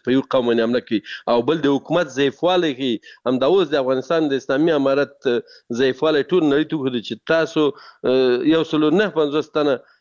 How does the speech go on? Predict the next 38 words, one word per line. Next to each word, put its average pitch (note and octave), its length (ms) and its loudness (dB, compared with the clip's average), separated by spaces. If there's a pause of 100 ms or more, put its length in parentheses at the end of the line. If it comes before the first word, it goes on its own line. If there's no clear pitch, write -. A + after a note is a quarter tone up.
(120)
یا C#3+ 400 0
دوه B2+ 260 -6
سوه E3 200 0
تنه، D3 240 -2
اه، B2 880 -2
یو C#3+ 400 2 (240)
ملت D3 400 0
چې - 80 -4
هغه C#3 340 0
باید C#3 280 -2
تاسو D3+ 340 -6
وساتئ، C#3 400 -2 (280)
هغه C3+ 180 0
نه F3 140 0
سئ D3+ 180 -2
ساتلی، B2+ 460 0
نو C3 100 2
د B2+ 60 -2
ټول F3 220 0
افغانستان C#3+ 400 0
امنیت C#3+ 260 0
به A2+ 100 -16
څنګه C#3 180 -4
ونیسئ؟ B2+ 300 0 (320)
نو D3 100 4
بناً F#3 320 0 (140)
دا F3 300 0
هغه F3+ 140 -2
کارونه F3 360 -2
دي F3 100 -2
چې C#3+ 120 -6 (120)
دوی G3 200 0 (420)
خاص F3+ 340 -2
پروژې C#3+ 280 -2
ورته G3 200 0
لري، E3+ 160 4
قصداً E3+ 500 -2
او D3+ 80 0